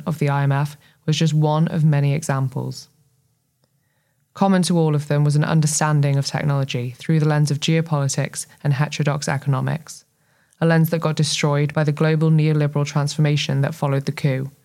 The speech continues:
While Pinochet embraced the Chicago School of Economics, Allende's government was the beneficiary of what might be called the Santiago School of Technology.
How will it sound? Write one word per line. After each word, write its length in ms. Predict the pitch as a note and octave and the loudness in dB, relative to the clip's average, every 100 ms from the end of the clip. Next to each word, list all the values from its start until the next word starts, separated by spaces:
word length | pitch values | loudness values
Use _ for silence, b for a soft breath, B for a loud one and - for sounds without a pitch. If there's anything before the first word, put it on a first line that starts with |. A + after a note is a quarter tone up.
| _ | _
While 180 | - E3+ | -2 -2
Pinochet 460 | E3+ F3+ D#3+ E3+ D#3 | 2 2 4 2 2
embraced 400 | D3+ D3+ D#3 D#3+ | 2 2 0 -2
the 60 | |
Chicago 500 | D#3+ D#3+ D3 D3+ D3 | -4 -4 0 0 0
School 340 | C#3+ - D3+ D3 | -2 -2 0 0
of 80 | C#3+ | 0
Economics, 800 | C#3+ D3 C#3 C#3+ E3 - - - _ _ - | -2 0 0 0 -2 -4 -18 -20 _ _ -2
Allende's 400 | E3 E3+ E3+ E3 | 2 2 2 0
government 500 | D#3+ D3+ D3+ D3 - - | 0 2 2 2 -2 -4
was 120 | D#3 | -2
the 60 | D3 | 0
beneficiary 680 | D#3+ E3 D#3+ D#3+ - D3 C#3+ | 2 2 2 0 0 0 0
of 100 | C#3 | 0
what 160 | D3 | -2
might 220 | E3 D3+ | -2 -2
be 60 | D#3 | -2
called 320 | - D3 C#3+ | -2 -2 -2
the 120 | - | -2
Santiago 640 | D3 D3+ C#3+ - D3+ D3 D3 | -2 2 0 2 0 2 0
School 300 | D3 C#3+ C#3 | 0 -2 -2
of 80 | C#3 | -2
Technology. 720 | D3 D#3+ C3+ C3+ C3 B2+ | -4 -2 0 0 -2 -6